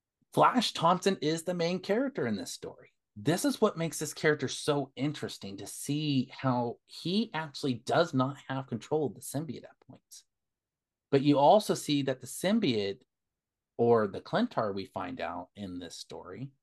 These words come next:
are a race, and they're peaceful more than anything. I love this story. It is one of those stories that you don't see very often. And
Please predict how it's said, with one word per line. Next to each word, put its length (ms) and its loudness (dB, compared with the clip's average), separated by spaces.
are 220 -6
a 200 0
race, 540 -8
and 400 -4
they're 220 4
peaceful 680 -8
more 320 4
than 140 -2
anything. 420 -6
I 220 8
love 280 4
this 160 -6
story. 400 -12
It 160 -6
is 200 2
one 120 6
of 60 4
those 180 4
stories 520 0
that 440 -2
you 120 -6
don't 220 4
see 260 0
very 280 -6
often. 320 -20
And 440 -2